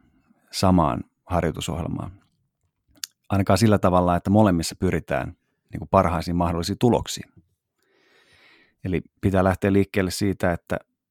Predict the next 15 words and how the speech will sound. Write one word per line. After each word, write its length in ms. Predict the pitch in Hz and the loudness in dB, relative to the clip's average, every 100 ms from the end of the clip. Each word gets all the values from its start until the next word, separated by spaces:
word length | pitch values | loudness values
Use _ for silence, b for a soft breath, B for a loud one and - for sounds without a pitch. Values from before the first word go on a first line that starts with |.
| _ _ _ _ _ - | _ _ _ _ _ 0
jompikumpi 800 | 104 95 - 110 101 90 85 - _ _ _ - | 2 4 4 4 4 2 -2 -4 _ _ _ -6
aina 180 | 90 90 | -2 0
jossain 340 | 95 98 87 | 0 0 0
vaiheessa 340 | 82 80 82 | 0 -2 -4
elämää 320 | 80 78 80 76 | -2 -2 -2 -4
on 100 | 82 | -6
sitten 240 | 80 82 | -8 -10
se 80 | 82 | -8
ykkösharjoitusmuoto, 1300 | 90 - 82 - _ 87 85 80 82 82 73 - - - | -8 -8 -12 -12 _ -2 -2 -2 -6 -4 -4 -6 -12 -12
ja 60 | 78 | -4
toisella 360 | 90 85 82 | -4 -4 -2
harjoitusmuodolla 600 | 85 82 80 87 85 87 | -2 -2 -4 -4 -2 -2
tuetaan 480 | - 104 76 53 62 | 0 2 0 -4 -8
sitä 140 | - - | -12 -8
toista. 360 | 71 - - | -8 -8 -14